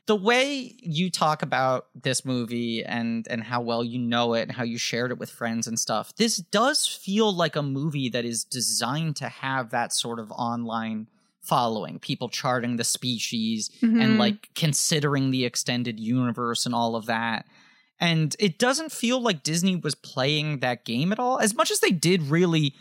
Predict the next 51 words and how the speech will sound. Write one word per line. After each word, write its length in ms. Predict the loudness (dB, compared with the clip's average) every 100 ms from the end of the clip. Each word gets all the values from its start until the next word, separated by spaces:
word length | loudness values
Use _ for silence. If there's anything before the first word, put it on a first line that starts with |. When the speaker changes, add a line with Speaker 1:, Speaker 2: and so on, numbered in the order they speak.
| -20 -2
Speaker 1:
like, 200 | -2 -2 _ _ _ -8
promote 440 | 0 4 4 2
this 220 | 0 0 0
thing 320 | 0 0 -2
and 80 | -2
try 160 | -2
to 60 | -2
push 360 | -2 -2 0
it, 120 | -2 0
I 100 | 0
don't 320 | 2 0 0
think 180 | 0 0
they 140 | 0
really 380 | 0 -2 -2 0
understood 640 | 0 0 -2 -2 -2 -2
how 140 | -2 -2
to 100 | 0
sell, 580 | 0 2 2 2 2 0
like, 320 | 0 0 -6 _ -20 -12 -4
a 100 | -4
dorky 600 | -2 0 0 0 0 0
thing 280 | 2 2 2
like 240 | 2 2
this, 420 | 2 2 2 0 -4 -12 -6
you 140 | 2 6
know, 240 | 6 6
how 160 | 4 4
to 60 |
make 280 | 4 4 2
something 360 | 2 2 2 0
appealing 440 | 0 0 2 2
to 100 | 0
people 280 | -2 -4 -4
who 120 | -4
wanna 340 | -4 0 2 2
spend 280 | 0 0 -2
time 260 | -2 -4
thinking 380 | -2 0 0 0
about 220 | 0 0
fictional 540 | -2 -4 -2 2 0 2
worlds. 440 | 2 2 2 2
Speaker 2:
It 80 | 2
was 100 | 2
sort 140 | 2 2
of 120 | 2
designed 580 | 4 6 6 4 2 2
to 120 | 2
be, 140 | 4
like, 180 | 2 2
a 80 | 2
cult 400 | 2 4 4